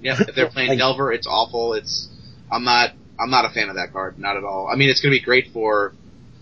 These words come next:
Speaker 1: it'll be great for limited, um, but I don't see it getting play anywhere else because there's no way to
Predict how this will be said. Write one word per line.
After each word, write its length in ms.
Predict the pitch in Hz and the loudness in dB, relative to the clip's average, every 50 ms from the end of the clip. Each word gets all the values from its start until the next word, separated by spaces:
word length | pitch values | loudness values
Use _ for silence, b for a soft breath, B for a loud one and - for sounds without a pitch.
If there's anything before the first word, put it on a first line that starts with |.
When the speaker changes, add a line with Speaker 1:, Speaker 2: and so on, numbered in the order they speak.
| - - - | -10 -2 2
Speaker 1:
it'll 100 | 147 143 | 4 4
be 60 | 143 | 4
great 220 | 135 139 143 143 143 | 6 6 4 4 4
for 100 | 131 113 | 0 -2
limited, 440 | 120 123 139 135 127 120 120 127 - - - - - - - - - | 0 0 2 2 2 2 0 -2 -10 -18 -20 -20 -20 -20 -20 -16 -10
um, 420 | 101 104 104 107 104 101 101 95 - - - - - | -6 -4 -2 -2 -2 -4 -6 -10 -18 -20 -20 -14 -6
but 300 | - 107 104 104 101 - | -2 0 0 0 0 -2
I 100 | 98 107 | -2 -2
don't 200 | 107 110 107 - | -2 -2 -4 -4
see 140 | - - 101 | -4 -4 -4
it 100 | 82 80 - - - | -4 -6 -8 -16 -10
getting 240 | - 113 95 92 95 | -4 -4 -4 -4 -4
play 240 | - - 104 98 82 | -8 -8 -6 -6 -6
anywhere 320 | 90 95 95 95 92 90 90 | -6 -6 -8 -8 -6 -4 -4
else 440 | 95 95 - - - - - - - | -4 -4 -4 -6 -10 -10 -12 -6 2
because 240 | - 151 170 175 160 | 4 6 6 6 6
there's 160 | 170 156 147 | 4 4 4
no 140 | 170 170 170 | 2 2 2
way 240 | 165 170 165 160 151 | 4 4 4 4 2
to 180 | 147 - 135 | 2 2 2